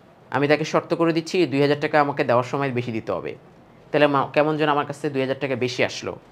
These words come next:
আমি লাভবান হয়ে গেলাম। ঘুষ ঠিক কোনো, এখানে কোনো ধরনের ইনভেস্টমেন্টও নাই, সে অতিরিক্ত পেল, অথচ সে কাজের বিনিময়ে সে পায়, এটা অতিরিক্ত সে নিল। তাহলে তার কি হইলো? বেতনের উপর দিয়ে আরও কিছু বেড়ে গেল,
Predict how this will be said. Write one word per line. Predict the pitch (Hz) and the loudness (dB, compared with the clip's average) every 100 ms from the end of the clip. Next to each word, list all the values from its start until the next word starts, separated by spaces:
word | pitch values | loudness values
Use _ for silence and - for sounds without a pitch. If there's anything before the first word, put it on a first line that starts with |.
| - | -12
আমি | 123 117 | -4 2
লাভবান | 110 131 131 | 2 4 2
হয়ে | 110 107 | 0 -6
গেলাম। | 87 73 69 - - - - - - - - | -6 -10 -12 -20 -20 -20 -20 -20 -20 -20 -4
ঘুষ | 151 208 - | 0 2 0
ঠিক | - 214 214 - - - - - | 0 0 0 -18 -20 -20 -20 -2
কোনো, | 175 170 | 2 6
এখানে | 170 175 170 | 4 4 0
কোনো | 170 170 | 0 0
ধরনের | 165 160 160 160 151 - - | 2 2 4 2 0 -10 -4
ইনভেস্টমেন্টও | 151 143 143 151 139 | 0 0 0 0 0
নাই, | 131 120 - - - - | 0 -2 -8 -20 -20 -14
সে | - | 0
অতিরিক্ত | 147 143 151 151 123 | 2 4 0 0 -2
পেল, | 110 90 - - - - - - - - - - - | -2 -4 -12 -20 -20 -20 -20 -20 -20 -20 -20 -14 -4
অথচ | - 151 156 | -2 -2 -4
সে | 151 | -2
কাজের | 143 135 131 | 4 4 4
বিনিময়ে | 120 123 123 | -2 -2 -2
সে | 120 | -4
পায়, | 123 135 135 180 - _ - | 2 6 6 4 -8 _ -10
এটা | 127 123 | -4 -2
অতিরিক্ত | 123 135 120 | -2 -4 -6
সে | 113 117 | -8 -6
নিল। | 104 - - - - - - - | -8 -10 -16 -20 -20 -20 -20 -2
তাহলে | 170 170 175 | 2 4 4
তার | 180 | 4
কি | 180 190 | 4 4
হইলো? | 185 226 | 4 2
বেতনের | 185 185 180 | 0 0 2
উপর | 180 180 | 2 0
দিয়ে | 156 160 | 4 6
আরও | 151 | 6
কিছু | 156 160 | 2 2
বেড়ে | 143 147 151 | 4 6 6
গেল, | 143 | 2